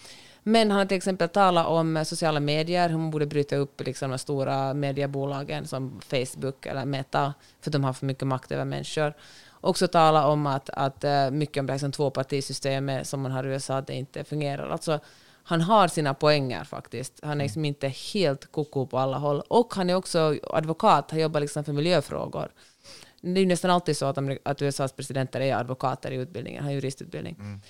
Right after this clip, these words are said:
Speaker 1: Men så han har liksom inte, alltså han har värderingar som är, som kunde funka med ens egna värderingar, men så kommer just konspirationsteorierna och, eh, fuckar upp allting.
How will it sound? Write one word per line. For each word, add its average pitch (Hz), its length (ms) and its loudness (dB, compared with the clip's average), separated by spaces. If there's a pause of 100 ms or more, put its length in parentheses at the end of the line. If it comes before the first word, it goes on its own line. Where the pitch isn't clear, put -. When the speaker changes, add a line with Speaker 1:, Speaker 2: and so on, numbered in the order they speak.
(280)
Speaker 1:
Men 202 340 6
så - 120 -2
han 202 100 4
har 208 60 4
liksom 196 180 0
inte, 180 600 4 (100)
alltså 196 240 -2
han 185 140 4
har 214 160 6
värderingar 165 680 4
som 151 240 0
är, 143 300 0
som 147 420 -2 (280)
kunde 170 220 2
funka 156 360 0
med 143 80 0
ens 143 120 -2
egna 151 200 0
värderingar, 139 480 -2
men 143 100 -2
så - 100 -8
kommer 156 180 0
just 139 160 -4
konspirationsteorierna 139 1300 -6
och, - 360 -8
eh, 107 260 -4
fuckar - 300 -12
upp - 140 -12
allting. - 320 -12